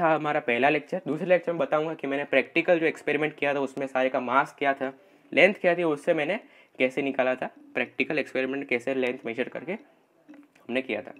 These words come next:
मैंने किया था, ठीक है। तो अगर कोई वीडियो पसंद आया हो तो ज़रूर मेरे चैनल को सब्सक्राइब ज़रूर करें, क्योंकि हमारे दोस्तों सब्सक्राइबर नहीं बढ़ रहे। तो मैं रिक्वेस्ट करूँगा कि आप जितने, जितनों को शेयर करते हो मैक्सिमम शेयर कीजिए।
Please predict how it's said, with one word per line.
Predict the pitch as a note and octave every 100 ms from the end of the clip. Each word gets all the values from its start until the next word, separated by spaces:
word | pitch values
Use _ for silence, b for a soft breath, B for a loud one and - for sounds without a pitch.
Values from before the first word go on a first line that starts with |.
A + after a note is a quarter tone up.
| A#2
मैंने | B2
किया | C3 G#2+
था, | A2+
ठीक | - C#3+
है। | A3+ b b b b _
तो | B2 B2 B2+ -
अगर | C3 E3+
कोई | E3+
वीडियो | D#3 D#3+
पसंद | C#3+ E3 E3+
आया | E3 D#3+
हो |
तो | F3+ - _ _
ज़रूर | - A#2+ E3+
मेरे | E3
चैनल | D3+
को | C3+
सब्सक्राइब | D3+ C3+ - D3
ज़रूर | C3 A#2 C#3+
करें, | C#3+ C#3+ F3
क्योंकि | C3+ C3+
हमारे | C3 C#3 C#3
दोस्तों | C3 C#3+
सब्सक्राइबर | D3+ C3+ - C#3+ C#3+
नहीं | D3
बढ़ | D3+ C#3
रहे। | D#3 G3 b b b b b -
तो | C3+
मैं | C3+ C3+ - - _ - _ _ -
रिक्वेस्ट | C#3+ D#3 D3+
करूँगा | C#3+ C#3+ C#3
कि | C#3+
आप | C3+
जितने, | C3 B2+ C#3+ C#3+ C#3 b b b _
जितनों | - A#2 C#3
को | C3+
शेयर | C#3
करते | C3 C3 B2+
हो |
मैक्सिमम | B2 A2+ - C3+
शेयर | C3 A#2+ A#2
कीजिए। | A#2+ A#2+ C3+